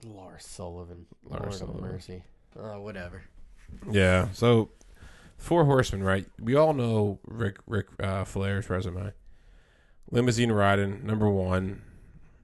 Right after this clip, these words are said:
Speaker 2: world champions. So he's, he's the captain of the, uh, the Four Horsemen.
Speaker 1: Right.
Speaker 2: And then meanwhile, you're, you're flagged by,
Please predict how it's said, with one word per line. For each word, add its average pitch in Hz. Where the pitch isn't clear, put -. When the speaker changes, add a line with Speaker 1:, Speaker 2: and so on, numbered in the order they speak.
Speaker 2:
world 107
champions. 92
So 95
he's, 120
he's 117
the 101
captain 101
of 92
the, 92
uh, 73
the -
Four -
Horsemen. -
Speaker 1:
Right. 95
Speaker 2:
And 101
then 101
meanwhile, 98
you're, 98
you're 101
flagged 101
by, 95